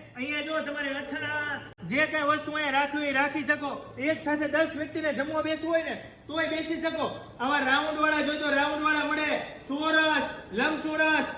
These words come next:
લંબગોળ, તમે માંગો એવી વેરાયટી ઘરે બેઠા મળી રહેશે. અને એ પાછા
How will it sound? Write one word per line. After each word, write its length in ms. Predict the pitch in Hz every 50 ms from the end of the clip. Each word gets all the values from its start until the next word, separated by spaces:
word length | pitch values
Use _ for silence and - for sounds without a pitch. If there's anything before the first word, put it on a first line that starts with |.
| - - -
લંબગોળ, 640 | 180 226 277 311 311 311 254 311 311 311 311 302 277 - - - - -
તમે 180 | - 294 311 311
માંગો 360 | 262 247 269 302 320 330 339
એવી 240 | 330 330 320 302 285
વેરાયટી 340 | 294 302 320 320 311 302 277
ઘરે 260 | - 202 233 302 320
બેઠા 220 | 311 302 - 302 277
મળી 200 | 294 311 320 320
રહેશે. 260 | 320 311 311 311 247
અને 440 | - - - - - - 269 285 294
એ 300 | 277 285 302 311 302 302
પાછા 520 | 285 294 302 294 294 311 311 - - -